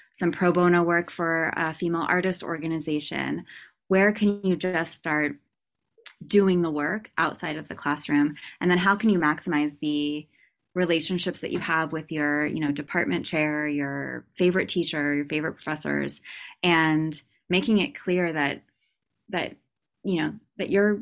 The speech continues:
you're a special one, like, you're in this, you're committed, you're open to learn, you're curious, you want more, and really maximize the opportunity to leverage their expertise and perspective. That's gonna make you one of those students that's sort of top of mind. And I've taught,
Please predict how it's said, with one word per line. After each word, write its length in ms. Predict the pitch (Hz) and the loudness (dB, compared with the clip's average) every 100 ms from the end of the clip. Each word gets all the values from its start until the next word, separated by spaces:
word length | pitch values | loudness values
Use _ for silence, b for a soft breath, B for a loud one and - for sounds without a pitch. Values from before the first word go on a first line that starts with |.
| - | -2
you're 220 | 196 208 | 2 4
a 60 | 202 | 4
special 500 | - 208 233 330 202 | 2 -2 2 2 4
one, 320 | 143 - - | 2 0 -2
like, 240 | 160 170 | -2 0
you're 160 | 180 226 | 2 2
in 240 | 190 226 | 2 0
this, 340 | 147 95 185 - | 0 -2 -4 -4
you're 100 | 170 | -4
committed, 640 | - 175 175 185 180 175 | 0 0 2 2 2 0
you're 220 | 160 156 - | -2 -6 -2
open 300 | 175 185 180 | -2 -2 -2
to 140 | 185 | -2
learn, 260 | 165 165 160 | -2 -2 0
you're 120 | 143 | -2
curious, 760 | - - 185 185 185 180 - | -4 -2 2 2 2 -2 -4
you 80 | 151 | -4
want 220 | 160 - | -4 -4
more, 360 | 156 156 165 190 | -2 -2 -2 0
and 100 | 180 | 0
really 200 | 180 180 | 0 0
maximize 640 | 151 151 - 196 175 160 | 2 0 -2 -4 -4 -4
the 100 | 170 | -4
opportunity 640 | 151 - 151 - 175 175 | -4 -6 -8 -4 -2 -2
to 80 | 156 | -2
leverage 460 | 151 147 160 151 - | -2 -2 -4 -6 -2
their 360 | 156 147 151 B B B B | 0 2 -2 B B B B
expertise 640 | 180 175 - 160 - 160 160 | -4 -2 0 0 0 -2 0
and 160 | 151 | 0
perspective. 720 | 151 147 147 143 - 208 214 - B B - | 0 -2 -2 -2 0 0 0 -4 B B 0
That's 220 | 196 208 | 0 2
gonna 200 | 220 190 | 0 2
make 280 | 175 160 - | 2 0 0
you 180 | 170 160 | 0 0
one 160 | 160 | -4
of 120 | 156 | -4
those 160 | 151 151 | -6 -8
students 420 | - 151 160 175 | -2 -2 -2 -4
that's 160 | - - | -6 -4
sort 120 | 151 | -4
of 80 | 143 | -4
top 280 | - 139 139 | -4 -6 -4
of 120 | - | -2
mind. 300 | 139 156 185 | 0 0 0
And 100 | 175 | 0
I've 160 | 190 | 0
taught, 380 | 190 185 180 - | 0 2 2 0